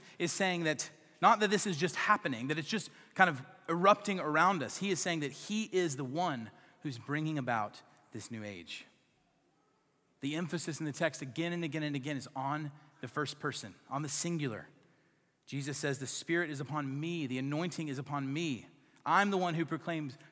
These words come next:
good news and liberty and healing and favor of God." It is worth noting that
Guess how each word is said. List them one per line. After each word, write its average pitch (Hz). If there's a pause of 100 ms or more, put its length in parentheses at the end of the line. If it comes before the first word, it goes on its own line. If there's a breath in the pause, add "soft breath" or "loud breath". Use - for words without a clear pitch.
(100)
good 175
news 165
and 151
liberty 156
and 123
healing 165
and 127
favor 156
of 123
God." 110 (1300 soft breath)
It 165
is 175
worth 175
noting 175
that 139